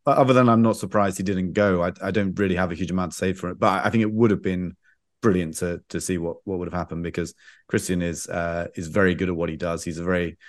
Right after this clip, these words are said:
shrewd political operator as well. So what,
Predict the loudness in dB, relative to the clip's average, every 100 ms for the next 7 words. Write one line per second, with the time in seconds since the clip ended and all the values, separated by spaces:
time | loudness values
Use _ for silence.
0 | _ -4 -2 0 -2 -4 -2 -4 -2 -4
1 | -4 -8 -10 -4 -2 -2 -4 -6 -6 -6
2 | _ -20 -12 -2 -2